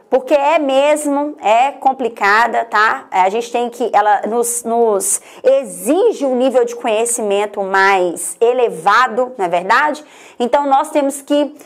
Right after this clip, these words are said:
realmente ter domínio do conhecimento, domínio do conteúdo, desculpe, conhecimento do conteúdo, domínio do conteúdo, pra que a gente possa literalmente gabaritar uma questão da prova, né? Então, esse negócio de,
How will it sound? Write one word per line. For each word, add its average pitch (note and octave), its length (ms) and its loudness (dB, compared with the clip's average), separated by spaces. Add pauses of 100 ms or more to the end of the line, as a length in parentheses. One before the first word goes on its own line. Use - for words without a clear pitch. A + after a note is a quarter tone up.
(100)
realmente C4+ 1000 0
ter C4 200 2
domínio C4+ 500 0
do D#4+ 100 0
conhecimento, A3 840 -4
domínio B3 440 0
do C#4+ 120 2
conteúdo, B3 640 0
desculpe, B3+ 580 -4 (240)
conhecimento B3+ 680 0
do C#4 80 0
conteúdo, A#3 560 0
domínio A#3+ 400 0
do D4 80 0
conteúdo, A#3 580 0 (280)
pra B3 100 0
que B3 100 0
a C4 40 0
gente C4+ 200 -4
possa C4+ 340 0
literalmente B3+ 640 0
gabaritar B3+ 560 0
uma A3+ 140 -4
questão A3 680 -2
da G#3 160 2
prova, D#3+ 460 0
né? A3 260 0 (360)
Então, A3+ 280 0
esse C4+ 200 -4
negócio B3 500 0
de, A#3 500 0